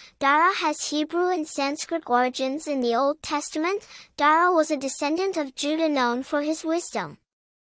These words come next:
In Cambodia, it holds royal connotations, being included in the names of kings and queens.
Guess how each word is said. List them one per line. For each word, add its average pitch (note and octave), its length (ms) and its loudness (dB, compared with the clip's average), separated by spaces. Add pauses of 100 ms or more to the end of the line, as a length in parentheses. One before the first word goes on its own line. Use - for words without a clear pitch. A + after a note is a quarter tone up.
(360)
In D#4+ 160 0
Cambodia, F4+ 800 2 (340)
it C#4+ 140 0
holds D4 440 0
royal C#4 440 2
connotations, C#4 1000 -2 (300)
being D#4 280 0
included D#4+ 600 0
in D4 160 2
the D4 100 2
names C4 440 -2
of - 160 -8
kings D4+ 480 -2
and E4+ 180 -2
queens. - 600 -6